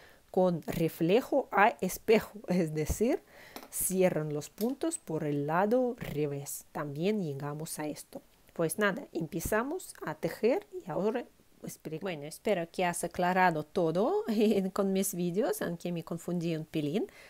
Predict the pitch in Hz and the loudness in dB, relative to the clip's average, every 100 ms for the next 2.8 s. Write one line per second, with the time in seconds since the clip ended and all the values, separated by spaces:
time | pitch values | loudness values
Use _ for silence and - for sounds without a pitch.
0 | - - 160 147 147 135 139 - 147 139 | -20 -10 -8 -4 -6 -6 -10 -8 -6 -6
1 | 160 294 - 151 147 170 156 - - 165 | -4 -6 -6 -8 -6 -6 -6 -8 -4 -4
2 | 147 147 143 147 156 - - | -2 -2 -2 -2 -4 -4 -6